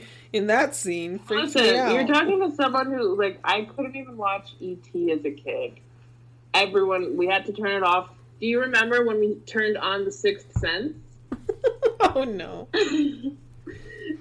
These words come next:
Speaker 2: And then we were all watching it, and we had to turn it off because I was so scared in the first, like, five minutes.
Speaker 1: I don't
Speaker 2: I don't,
Speaker 1: know.
Speaker 2: I don't
Speaker 1: But
Speaker 2: know. I don't
Speaker 1: it's
Speaker 2: know.
Speaker 1: okay.
Speaker 2: So
Speaker 1: It's okay. You don't like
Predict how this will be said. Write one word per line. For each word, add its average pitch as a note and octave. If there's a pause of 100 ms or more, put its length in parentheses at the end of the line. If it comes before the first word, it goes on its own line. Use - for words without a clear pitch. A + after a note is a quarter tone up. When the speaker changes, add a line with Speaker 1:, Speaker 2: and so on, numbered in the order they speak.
(120)
Speaker 2:
And A3+
then G#3 (280)
we A3
were A#3
all B3
watching C4
it, G#3+
and G#3+
we G#3+
had A3+
to B3+
turn G#3
it G3
off D3+ (120)
because F3+ (120)
I E3
was D3+
so F#3 (180)
scared D#3
in D3
the -
first, F3
like, D#3+ (180)
five D#3
minutes. - (600)
Speaker 1:
I G#4+
don't -
Speaker 2:
I -
don't, C#4
Speaker 1:
know. B3
Speaker 2:
I C#4+
don't D#4
Speaker 1:
But B3+
Speaker 2:
know. G4+ (380)
I -
don't A#3+
Speaker 1:
it's D#4
Speaker 2:
know. C#4
Speaker 1:
okay. D4
Speaker 2:
So D4+
Speaker 1:
It's D4+
okay. D4 (500)
You D4+
don't G#4
like G4+